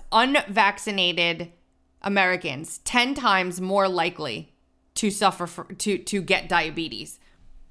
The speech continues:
So Viviana said, "What are they putting insulin in the vaccines now? Like, <laughs> what?"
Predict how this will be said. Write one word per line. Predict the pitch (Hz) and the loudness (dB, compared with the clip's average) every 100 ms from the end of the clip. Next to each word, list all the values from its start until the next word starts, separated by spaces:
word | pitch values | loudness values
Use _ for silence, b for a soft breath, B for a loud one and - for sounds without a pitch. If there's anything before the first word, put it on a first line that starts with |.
| - - - b b | -18 -16 -16 b b
So | - 247 233 - | 0 2 0 -6
Viviana | 190 262 262 247 240 | -4 -2 2 2 2
said, | 226 220 | 0 2
"What | 285 | 4
are | 311 | 4
they | 233 | 2
putting | 196 214 196 | 2 0 0
insulin | 226 247 - 277 277 277 | -2 -2 -2 2 2 2
in | 277 | 2
the | 277 | 4
vaccines | 247 247 - 247 302 285 | 4 4 0 -2 0 2
now? | 285 320 339 302 | 4 6 8 8
Like, | 214 214 | 6 6
<laughs> | 226 - - - - - 302 247 - | 2 0 -14 -20 -20 -6 -4 -4 -6
what?" | - 285 294 311 | 0 0 0 -12